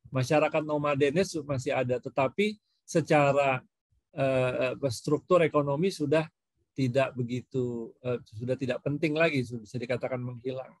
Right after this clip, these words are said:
Ya. Nah, pada penelitian lain tahun dua ribu dua belas juga mengkonfirma-, menginformasikan bahwa masih ada sekitar dua juta orang yang mengidentifikasi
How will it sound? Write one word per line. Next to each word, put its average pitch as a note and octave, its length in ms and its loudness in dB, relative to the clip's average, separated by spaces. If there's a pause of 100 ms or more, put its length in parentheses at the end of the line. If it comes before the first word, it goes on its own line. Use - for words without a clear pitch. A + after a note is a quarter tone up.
Ya. B2 320 -8 (800)
Nah, C3 160 0
pada F#3 240 4
penelitian G3+ 520 2
lain A3+ 280 2
tahun G3+ 160 4
dua F#3+ 240 8
ribu F3 200 -2
dua F3+ 200 0
belas F3+ 240 0
juga A3 360 -2 (120)
mengkonfirma-, E3 760 -2
menginformasikan E3 840 -4
bahwa F3+ 320 2
masih E3+ 160 0
ada F3 160 0
sekitar F3 320 -2
dua D3+ 240 4
juta D3 400 0
orang E3 400 2
yang D3+ 160 0
mengidentifikasi C#3+ 1300 -4